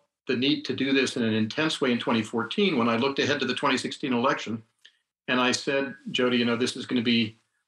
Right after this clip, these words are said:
one of the worst, most combative elections we've ever had in our country's history." And I wrote The Reunited States of America. It was published in twenty sixteen.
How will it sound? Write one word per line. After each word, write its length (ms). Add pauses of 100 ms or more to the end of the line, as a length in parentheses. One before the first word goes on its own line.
one 140
of 80
the 80
worst, 320
most 260 (260)
combative 500
elections 440
we've 160
ever 160
had 160
in 80
our 240 (120)
country's 320
history." 400 (400)
And 100
I 80
wrote 220
The 80
Reunited 300
States 300
of 60
America. 420
It 40
was 100
published 360
in 60
twenty 240
sixteen. 600